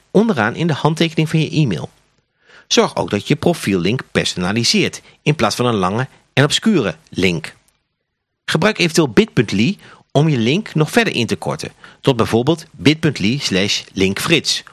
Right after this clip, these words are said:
om maar een voorbeeld te noemen. Zestien. Als je nog oude adresboeken hebt, ga dan nog eens in spitten op zoek naar vroegere collega's, werkgevers, managers, et cetera.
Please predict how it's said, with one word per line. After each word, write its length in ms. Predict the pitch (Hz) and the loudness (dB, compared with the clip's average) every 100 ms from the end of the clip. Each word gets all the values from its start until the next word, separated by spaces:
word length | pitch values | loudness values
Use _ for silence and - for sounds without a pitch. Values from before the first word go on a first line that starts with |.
| _ | _
om 100 | - | -4
maar 80 | 87 | -2
een 60 | 78 | -2
voorbeeld 220 | 85 85 | -4 -4
te 80 | 78 | -6
noemen. 240 | 78 71 _ _ _ _ _ _ _ _ _ | -8 -10 _ _ _ _ _ _ _ _ _
Zestien. 520 | - - 196 - 85 - - _ _ | -2 0 0 -2 -6 -8 -20 _ _
Als 200 | 143 143 | -4 -2
je 60 | 165 | -2
nog 160 | 165 | -2
oude 280 | - 165 - | 0 0 0
adresboeken 720 | 143 131 147 170 - 101 82 | -4 0 0 0 0 -4 -4
hebt, 220 | 69 - - _ _ | -6 -8 -10 _ _
ga 200 | - 185 | -4 -2
dan 280 | 202 156 110 | 0 0 0
nog 160 | 160 - | 0 0
eens 140 | 196 | 0
in 80 | 160 | -2
spitten 440 | - 123 120 156 - _ | 0 0 0 -2 -6 _
op 140 | - - | -6 -2
zoek 220 | 262 - | -2 0
naar 120 | 113 | -2
vroegere 520 | - - 226 - 170 | -2 -4 -2 0 -2
collega's, 640 | - 101 127 127 123 127 - _ _ | 0 2 2 0 -2 -2 -6 _ _
werkgevers, 760 | 107 117 - 95 95 104 - - - | 0 0 0 -2 0 -2 -4 -6 -4
managers, 460 | 92 95 101 95 - | -2 0 -2 -2 -4
et 120 | - | -2
cetera. 380 | 175 156 - | -2 -2 -6